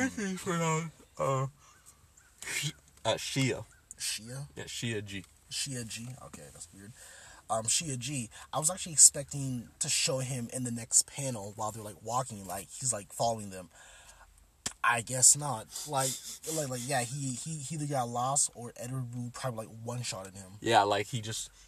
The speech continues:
Speaker 1: he, he, he s-, threw him through a wall or something. Like,
Speaker 2: Yeah.
Speaker 1: something must have happened. 'Cause there's no, it doesn't make any sense. How is Edward Wu still standing there? Like, und-, and he's undamaged, too. So if that actually did happen, these worms are strong.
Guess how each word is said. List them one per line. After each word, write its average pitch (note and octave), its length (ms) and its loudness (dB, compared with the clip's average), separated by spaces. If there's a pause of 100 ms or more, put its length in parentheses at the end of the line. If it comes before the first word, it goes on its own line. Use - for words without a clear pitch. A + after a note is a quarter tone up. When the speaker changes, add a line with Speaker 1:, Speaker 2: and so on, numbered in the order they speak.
Speaker 1:
he, D3 140 2 (220)
he, C3 140 4 (180)
he C#3 100 -2
s-, - 240 -2 (160)
threw D3+ 220 4
him C3+ 180 2
through B2+ 220 4
a G2+ 40 4
wall A2 360 8
or F#2 100 2
something. E2+ 380 -4
Like, G2 140 6 (100)
Speaker 2:
Yeah. - 80 -4
Speaker 1:
something E3 480 6
must C3+ 240 8
have G2+ 120 0
happened. A#2 460 4 (360)
'Cause - 240 4
there's C#4 280 8
no, G4+ 180 8 (400)
it G#4 140 12
doesn't G#4 220 12
make G4+ 100 12
any F#4+ 160 12
sense. F#4+ 240 6 (180)
How E3+ 220 6
is F3+ 140 8
Edward C3 360 2
Wu G#2+ 180 -2
still G2 260 -2
standing - 400 0
there? - 240 -8 (120)
Like, - 180 -2 (100)
und-, B2 240 4 (200)
and F#3+ 240 8
he's G3 180 4
undamaged, D3+ 840 8
too. G#2+ 220 2 (240)
So A#2+ 160 6
if A2 100 4
that D#3 260 8
actually E3 360 4
did A#2+ 240 6
happen, D#3 500 2 (1200)
these - 180 -10
worms D#2+ 260 0
are - 100 -14
strong. - 340 -4